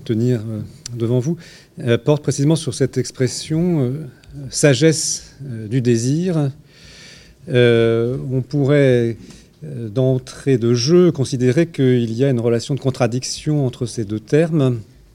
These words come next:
puisque, euh, la sagesse, euh, on pourrait dire, c'est, euh, une intelligence, euh, éthique, euh, de la vie.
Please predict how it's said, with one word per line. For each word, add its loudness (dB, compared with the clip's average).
puisque, -4
euh, 0
la 2
sagesse, 0
euh, -2
on -12
pourrait -10
dire, 0
c'est, -6
euh, -2
une 0
intelligence, 2
euh, -6
éthique, 0
euh, -10
de -4
la -2
vie. -4